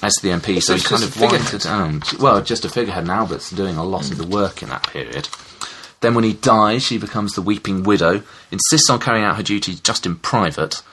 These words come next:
Speaker 1: so she won't appear in public, rarely stays in London, very rarely agrees to open Parliament.
Speaker 2: Mm.
Speaker 1: In defence, she was always very shy
Speaker 2: Mm.
Speaker 1: and nervous in these situations, and we got to remember that there were seven attempts that people made to murder her.
Speaker 2: <laughs> Yes,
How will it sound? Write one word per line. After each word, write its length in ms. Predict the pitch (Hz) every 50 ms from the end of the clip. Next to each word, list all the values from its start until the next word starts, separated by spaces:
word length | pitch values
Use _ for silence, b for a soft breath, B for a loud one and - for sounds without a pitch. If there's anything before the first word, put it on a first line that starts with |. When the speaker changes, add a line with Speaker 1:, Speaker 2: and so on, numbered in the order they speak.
| b b b
Speaker 1:
so 140 | - 98 92
she 120 | - 98
won't 220 | 101 120 123 113 -
appear 180 | - 110 98
in 80 | 98 95
public, 360 | - 101 82 95 92 85 - -
rarely 360 | 98 104 110 117 110 101 98
stays 360 | - - 101 95 90 87 85
in 120 | 82 85 85
London, 480 | 85 85 85 80 80 82 82 82 82 B B B B _ -
very 340 | - 120 123 131 120 104 92
rarely 400 | 82 87 85 76 71 71 76 78
agrees 300 | 82 - 87 82 78 -
to 120 | - 95 85
open 220 | 78 - 76 76
Parliament. 580 | 73 - 80 76 - - - 151 147 - - - -
Speaker 2:
Mm. 260 | 143 135 123 120 139 B B B B B
Speaker 1:
In 120 | 202 220
defence, 280 | 185 165 - 160 135 -
she 220 | - 160 170 170
was 160 | 151 160 151 -
always 480 | - 156 156 165 156 143 123 107 98
very 220 | 107 110 101 92 82
shy 520 | - - - 101 82 65 53 53 - - - _ _ -
Speaker 2:
Mm. 180 | 123 117 110
Speaker 1:
and 100 | 101 98
nervous 360 | 95 98 95 90 76 76 -
in 60 | 80 78
these 140 | 73 73
situations, 540 | - - - - 82 76 71 - - 87 110
and 180 | 135 151 156 139
we 60 | 123
got 140 | 98 90 -
to 80 | - 101
remember 260 | 101 101 95 82 87
that 180 | 73 - - 104
there 100 | 98 98
were 180 | 117 120 110 - - - - -
seven 340 | 117 107 95 101 95 90
attempts 440 | 87 90 - - 117 92 76 - - -
that 100 | - -
people 240 | - 80 - 92
made 240 | 92 92 87 82 78 -
to 100 | - 85
murder 420 | 87 92 98 98 95 87 73 - - -
her. 80 | - -
Speaker 2:
<laughs> 80 | 156 156
Yes, 380 | 147 143 147 139 - 139 131